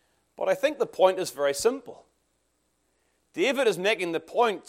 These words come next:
that even our burdens are gifts from God.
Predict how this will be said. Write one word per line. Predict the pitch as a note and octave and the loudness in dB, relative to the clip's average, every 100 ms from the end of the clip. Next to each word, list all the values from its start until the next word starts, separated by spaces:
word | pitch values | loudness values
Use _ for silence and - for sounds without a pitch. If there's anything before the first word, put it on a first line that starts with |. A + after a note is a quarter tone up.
| - | -6
that | D#3 | -6
even | D#3+ A#3 G#3 F3 | -6 -8 -6 -2
our | D#3 | -2
burdens | D3 D#3 A3 C4+ - G#2+ A#2+ B2+ - - _ _ _ _ _ _ _ _ _ _ - | -2 -2 0 0 -2 -12 -10 -8 -8 -10 _ _ _ _ _ _ _ _ _ _ -6
are | A#2 C3+ | -4 -4
gifts | - F#3 - - | -6 -8 -8 -12
from | C3+ B2+ | -10 -6
God. | D3+ F3 B2 | -2 -2 -2